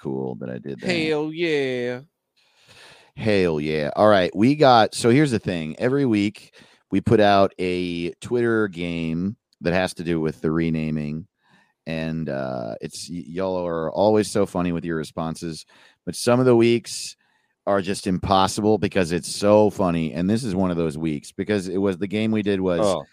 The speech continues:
Speaker 2: just really fun.
Speaker 1: what if Mount Rushmore was British?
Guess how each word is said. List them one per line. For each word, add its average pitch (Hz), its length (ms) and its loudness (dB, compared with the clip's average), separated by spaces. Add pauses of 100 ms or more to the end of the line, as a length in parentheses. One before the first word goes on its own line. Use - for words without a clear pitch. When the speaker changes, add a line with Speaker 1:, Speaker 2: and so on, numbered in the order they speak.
(180)
Speaker 2:
just 160 280 -6
really 87 320 -6
fun. 71 400 -16 (100)
Speaker 1:
what 117 260 6
if 143 200 4
Mount 113 240 -2
Rushmore 101 420 -2
was 90 160 -4
British? 87 720 -6